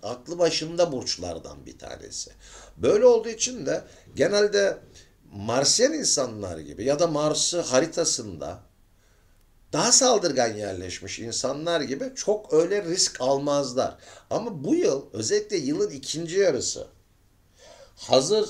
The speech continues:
Neptün balıktayken, hazır Satürn balıktayken,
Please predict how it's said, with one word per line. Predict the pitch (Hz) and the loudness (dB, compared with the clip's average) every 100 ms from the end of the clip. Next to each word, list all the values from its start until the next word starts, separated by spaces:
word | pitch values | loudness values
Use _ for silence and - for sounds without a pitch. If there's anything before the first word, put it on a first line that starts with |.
| - 98 | -6 -4
Neptün | 143 202 - 180 185 | -2 -2 -4 -8 2
balıktayken, | 135 143 147 151 151 147 110 90 - | 2 2 0 4 4 4 -4 -8 -14
hazır | - 127 139 202 | -4 -4 0 -2
Satürn | - 139 139 160 175 | 0 0 0 -2 -4
balıktayken, | 127 123 123 - 123 127 127 92 | -2 -2 -2 0 2 2 0 -6